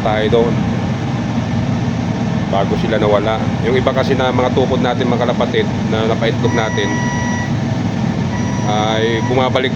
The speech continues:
din, mga kalapatid, nawawala. Kaya nasasabi ko talagang matinding mga kalapati yung mga kalapatid. Pag nakaitlog na sila, kasi kinukulong natin dito, nabibreed natin.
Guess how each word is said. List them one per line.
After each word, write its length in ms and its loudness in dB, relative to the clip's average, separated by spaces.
din, 80 2
mga 240 2
kalapatid, 200 2
nawawala. 440 2
Kaya 400 2
nasasabi 440 0
ko 120 2
talagang 440 2
matinding 560 0
mga 200 2
kalapati 480 0
yung 120 2
mga 120 2
kalapatid. 360 2
Pag 160 2
nakaitlog 480 0
na 80 2
sila, 260 2
kasi 220 0
kinukulong 400 2
natin 240 0
dito, 240 0
nabibreed 480 0
natin. 400 0